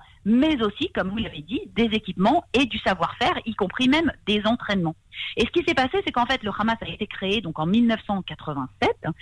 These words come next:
et l'Iran a aidé, euh, le Hamas dès sa création et s'est mise à l'aider de plus en plus,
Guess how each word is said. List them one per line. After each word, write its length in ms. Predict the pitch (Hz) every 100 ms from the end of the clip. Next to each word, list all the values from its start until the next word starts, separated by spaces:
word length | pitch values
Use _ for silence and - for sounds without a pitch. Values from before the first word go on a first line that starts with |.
| - -
et 120 | - 233
l'Iran 480 | 233 277 320 302 381
a 180 | 214 - -
aidé, 500 | 320 269 320 302 247 - - _
euh, 160 | 220 202
le 140 | 214 254
Hamas 240 | 262 247 220 -
dès 120 | 311 392
sa 80 | 277
création 560 | - 233 196 - 226 - - -
et 120 | 254 269
s'est 80 | -
mise 200 | 320 302
à 80 | 262
l'aider 360 | 269 269 285
de 120 | 277
plus 420 | 208 - - 440 302
en 100 | 240
plus, 300 | - 262